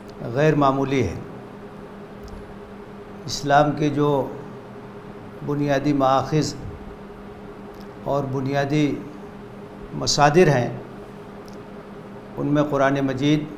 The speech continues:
और सुन्नत रसूल सल्लल्लाहु अलैहि वसल्लम सर फ़हरिस्त हैं।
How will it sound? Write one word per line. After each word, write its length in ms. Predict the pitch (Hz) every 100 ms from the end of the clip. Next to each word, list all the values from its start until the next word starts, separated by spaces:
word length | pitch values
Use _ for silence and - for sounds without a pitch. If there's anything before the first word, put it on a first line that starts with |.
| - - - - - - - - - - - - - - - - 135
और 280 | 127 131 127
सुन्नत 440 | - 127 127 127 127 123 110 - - - - -
रसूल 520 | 131 127 - 143 139 139 - - - -
सल्लल्लाहु 680 | - 135 123 123 131 127 123
अलैहि 360 | 117 120 127 117
वसल्लम 460 | 110 - 117 110 98 95 - - - - - - -
सर 280 | - 139 143
फ़हरिस्त 480 | - 127 123 117 -
हैं। 200 | -